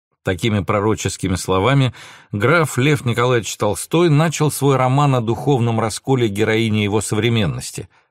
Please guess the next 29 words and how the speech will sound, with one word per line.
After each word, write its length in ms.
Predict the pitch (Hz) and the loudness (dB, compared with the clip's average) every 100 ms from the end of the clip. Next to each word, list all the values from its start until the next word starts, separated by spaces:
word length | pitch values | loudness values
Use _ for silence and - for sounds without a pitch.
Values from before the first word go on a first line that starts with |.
| - | -4
Анны 380 | 123 120 120 104 | -2 0 0 0
Карениной. 640 | 117 101 73 76 67 - _ _ _ _ _ _ _ - | 0 0 -2 -4 -8 -14 _ _ _ _ _ _ _ 0
На 120 | 139 | 2
протяжении 640 | 147 139 147 160 160 151 | 2 2 2 2 2 0
семи 420 | 135 - 143 160 | -2 0 0 2
десятилетий, 960 | 160 143 - 143 147 135 95 73 76 - - - | 0 -2 -2 -2 0 2 0 -2 -6 -6 -16 -10
прошедших 580 | - 104 - 123 - 95 | -4 -4 0 -2 -2 -6
с 80 | - | -2
тех 260 | 127 90 - | -4 -4 -4
пор, 300 | 139 131 - | -2 -2 -2
как 240 | 80 76 | -8 -2
эта 320 | 104 - 107 - - | -2 -2 -4 -4 -14
сбившаяся 800 | - 92 98 143 - 107 98 - | -8 -6 0 0 0 -2 -2 -4
с 80 | - | -8
пути 360 | - 107 120 98 | -6 -4 -2 -2
жена, 600 | 80 95 90 120 107 - | 0 -2 0 0 -2 -4
мать, 460 | 90 98 113 - - - - | -2 0 0 -4 -16 -20 -20
в 140 | - | -8
порыве 340 | - 120 127 107 | -2 0 0 -2
слепой 420 | - 107 - 107 | -2 -2 0 0
страсти 460 | - 127 113 - 98 | 0 -2 -2 -2 -2
бросилась 500 | 98 107 - 95 - | 0 0 0 -2 -2
под 200 | 98 - | -6 -4
колёса 440 | 98 98 92 - | -2 0 -2 -4
поезда, 560 | 76 151 143 104 107 - - - _ | -2 0 2 0 -2 -4 -14 -20 _
символически 800 | - 147 123 139 151 - 101 - | -2 0 2 2 0 -2 -6 -4
завершив 540 | 92 104 113 - 123 - | -2 0 -2 -2 -4 -4
смертью 580 | - 127 120 - 110 98 | -2 0 0 -2 -4 -4
физической, 840 | 123 107 123 - 92 - 82 78 | -2 0 -2 -2 -6 -4 -4 -4